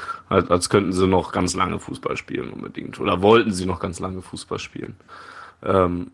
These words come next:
nochmal zur Erinnerung, Durm musste in der siebzigsten Minute Schmelzer ersetzen, wo, weil's nicht mehr weiterging. Und dann hatten wir in der achtundsiebzigsten Minute ja noch den Wechsel,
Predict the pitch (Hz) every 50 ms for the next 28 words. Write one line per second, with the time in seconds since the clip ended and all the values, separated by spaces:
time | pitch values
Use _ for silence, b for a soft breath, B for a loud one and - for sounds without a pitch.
0 | - - 73 71 98 107 110 117 113 - - 113 110 110 113 117 113 110 110 107
1 | 104 117 135 139 139 139 139 135 - 135 123 123 120 113 127 123 - - 131 123
2 | - - 131 123 120 120 120 113 113 - - 120 120 131 135 135 143 131 127 127
3 | 120 123 123 120 - - - 123 120 120 113 67 71 76 104 107 - - 107 110
4 | 107 - 117 107 107 113 107 98 101 104 107 120 113 104 101 104 107 107 98 92
5 | 101 101 107 107 - 101 104 98 101 76 - - - - 104 107 - - - 104
6 | - 110 104 104 104 101 110 107 98 98 95 - 101 95 92 98 98 - - 101
7 | 98 98